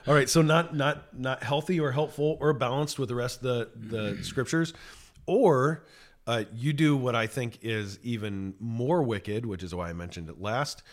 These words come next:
which is say, uh, attribute evil to the psalmist.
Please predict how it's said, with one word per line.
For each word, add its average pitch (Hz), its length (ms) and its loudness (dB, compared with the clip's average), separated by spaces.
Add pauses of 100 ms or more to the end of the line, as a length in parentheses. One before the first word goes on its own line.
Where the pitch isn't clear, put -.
(220)
which 113 200 -6
is 117 120 -2
say, 101 440 -2 (400)
uh, 95 260 -2 (880)
attribute 120 600 -4
evil 120 540 -2 (420)
to 113 360 -4
the 98 200 -10
psalmist. 95 640 -8